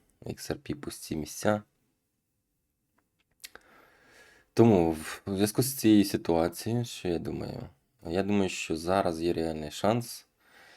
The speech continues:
тим, хто не зайшов на фьючерси, спробувати зайти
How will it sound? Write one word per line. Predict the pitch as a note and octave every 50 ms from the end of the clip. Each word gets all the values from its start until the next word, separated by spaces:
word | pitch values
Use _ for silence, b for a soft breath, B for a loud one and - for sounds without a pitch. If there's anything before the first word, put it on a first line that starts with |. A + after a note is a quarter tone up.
| b b b b _
тим, | - G#2 F#2 E2+
хто | - - - - F#2+ F2+ D#2+ - - - - _ _ _ _ - -
не | F#2 F#2+ F2+
зайшов | F2 F2+ E2+ - - E2+ D#2+ D#2 D2+ - - - - _ _ _ _ _ _ _ _ _
на | _ - F2 F2 E2+
фьючерси, | - - G#2 A2+ A2 - - - - - - D#2+ E2 - _ _ _ _ _ b b b b b b b b b b b b _
спробувати | - - - - F#2 F#2+ F#2+ F2+ F2 E2+ E2 - - E2+
зайти | D2+ - - D#2 D2 - - - E2 F2 E2+ F2 F2+